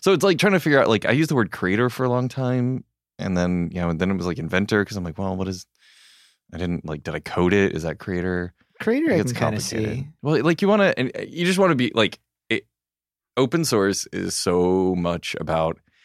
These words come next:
Speaker 1: sharing credit positively and trying
Speaker 2: Mm-hmm.
Speaker 1: to support each other. Like, people don't, like, the politics is thick. Um, and, you know, even, you know, when you're, you're good friends, like, it, it can get awkward if, if you don't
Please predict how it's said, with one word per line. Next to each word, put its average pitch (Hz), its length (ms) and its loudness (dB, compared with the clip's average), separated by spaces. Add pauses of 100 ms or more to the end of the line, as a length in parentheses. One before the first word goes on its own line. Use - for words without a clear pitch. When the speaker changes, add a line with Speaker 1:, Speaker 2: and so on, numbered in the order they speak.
(260)
Speaker 1:
sharing 82 400 0
credit 78 320 -2
positively 80 840 -6
and 82 160 -8
trying 82 240 -2
Speaker 2:
Mm-hmm. 80 60 -6
Speaker 1:
to 82 120 -6
support 82 400 -2 (160)
each 82 160 -2
other. 87 300 2
Like, 82 180 -2
people 127 220 4
don't, 110 200 2
like, 87 280 -2
the 98 100 0
politics 104 560 0
is - 220 -8
thick. - 340 -8 (460)
Um, 80 500 -4 (240)
and, 76 320 -8
you 87 80 -6
know, 82 140 -6
even, 85 320 -2 (580)
you - 80 -18
know, - 140 -18 (160)
when 85 140 -4
you're, 73 240 -4 (140)
you're 78 160 -10
good 76 160 -8
friends, 80 400 -2
like, 78 160 -6
it, 78 200 -10
it - 160 -10
can 78 140 -10
get 78 200 -8 (300)
awkward 78 360 -6
if, - 300 -10
if 78 180 -12
you 85 60 -10
don't 80 220 -6